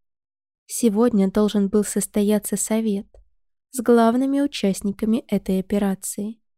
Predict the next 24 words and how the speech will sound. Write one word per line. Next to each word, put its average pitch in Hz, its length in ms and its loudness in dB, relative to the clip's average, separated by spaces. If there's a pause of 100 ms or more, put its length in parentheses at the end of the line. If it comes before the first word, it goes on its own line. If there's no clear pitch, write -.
(800)
С - 180 -10
удивлением 240 640 2
я 208 220 2
увидела 208 500 0
на 202 100 0
совещании 233 800 -2
и 240 160 0
жену 262 300 -2
графа, 208 600 -4 (380)
в 214 120 -2
доме 196 260 4
которого 214 560 0
мы 214 240 2
остановились. 202 920 -4 (880)
Женщина 277 540 0
почти - 420 -2
моих 214 380 0
лет. 202 240 -6 (840)
Она 320 220 0
с - 60 -2
сочувствием 233 720 0
отнеслась 202 680 -4
ко 214 120 -6
мне. 202 340 -4